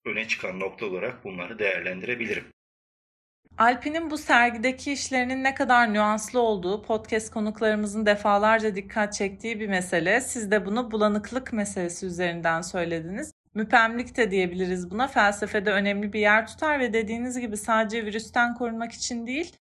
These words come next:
Speaker 2: akıl sağlığımızı korumak için de böyle bir müpem alana ihtiyacımız var. Bu yorumumun üzerine ikinci soruya geçiyorum. Uzun zamandır gerçeklik ve temsilleri üzerine çalışıyor Alp'in. Bu sergiyi de hakikat sonrası çağın önemli bir konu olan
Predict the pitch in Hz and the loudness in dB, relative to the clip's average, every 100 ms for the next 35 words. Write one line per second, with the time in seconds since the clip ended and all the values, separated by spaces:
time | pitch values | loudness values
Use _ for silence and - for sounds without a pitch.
0 | _ 202 202 311 302 302 254 220 196 190 | _ -4 0 -2 4 6 6 4 0 -4
1 | 185 190 175 175 - - 185 170 185 190 | -2 -2 -2 -6 -8 -6 -2 -2 0 0
2 | 190 185 185 185 - - 196 196 254 247 | 0 0 -2 -2 -16 -6 -4 2 4 4
3 | 208 196 185 175 175 180 - 190 165 165 | 2 2 2 2 -2 -4 -4 0 0 -2
4 | 165 165 160 220 330 - _ _ 302 311 | -6 -8 -2 0 0 -4 _ _ 2 4
5 | 277 262 262 269 269 226 220 226 220 269 | 4 2 2 0 -2 -4 0 4 4 4
6 | 269 - 247 247 277 240 247 233 214 214 | 0 -2 -4 -4 -2 0 0 2 0 0
7 | 208 208 359 - _ - 254 320 311 302 | 0 0 -2 -6 _ -8 -2 0 2 2
8 | 294 302 320 277 254 254 254 285 311 311 | 2 0 0 4 4 4 0 -6 -6 -4
9 | 285 285 262 254 262 262 269 294 254 247 | -4 -2 -4 -4 -4 -2 -2 -2 0 0
10 | 262 277 226 190 185 196 180 180 180 269 | -2 -2 -2 0 -2 2 4 4 2 -2
11 | 285 247 - 233 220 226 233 262 240 - | -4 -4 2 4 4 0 -2 0 -2 -6
12 | - 254 247 - 226 214 220 - 240 226 | -6 -4 -4 -4 -2 -2 -4 -4 0 0
13 | 240 220 220 220 214 220 220 208 214 202 | 0 0 -2 -2 -8 -4 -2 2 2 4
14 | 220 262 | 4 2